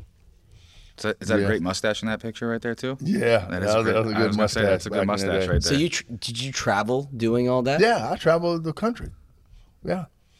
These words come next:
Speaker 2: And then when my kids started rodeo, like, Nia was a heck of a barrel racer. N-, but
Speaker 3: How
Speaker 2: Nia
Speaker 3: did I not
Speaker 2: can
Speaker 3: know
Speaker 2: rope.
Speaker 3: any of this,
Speaker 2: Yeah.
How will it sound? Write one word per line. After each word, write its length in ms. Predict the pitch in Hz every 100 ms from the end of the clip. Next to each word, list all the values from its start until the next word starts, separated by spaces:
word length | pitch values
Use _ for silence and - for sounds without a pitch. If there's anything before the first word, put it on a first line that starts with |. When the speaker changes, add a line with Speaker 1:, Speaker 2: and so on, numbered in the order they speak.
| - -
Speaker 2:
And 180 | 117 117
then 240 | 135 165 151
when 160 | 139
my 140 | 135 127
kids 340 | 101 196 226
started 340 | - 139 120 107
rodeo, 420 | 107 104 104 110
like, 200 | 117 98
Nia 260 | 120 240 127
was 220 | 107 92
a 140 | 87
heck 260 | 82 147 -
of 120 | 90
a 60 | 87
barrel 260 | 104 135 80
racer. 220 | 87 - _ _ _ _ _ -
N-, 140 | 101 -
but 160 | 107 110
Speaker 3:
How 60 |
Speaker 2:
Nia 80 | 226
Speaker 3:
did 80 | 240
I 20 | 226
not 40 |
Speaker 2:
can 80 | 190
Speaker 3:
know 80 | 233
Speaker 2:
rope. 60 | -
Speaker 3:
any 320 | 202 285 147
of 100 | 95
this, 240 | 90 92 -
Speaker 2:
Yeah. 120 | 233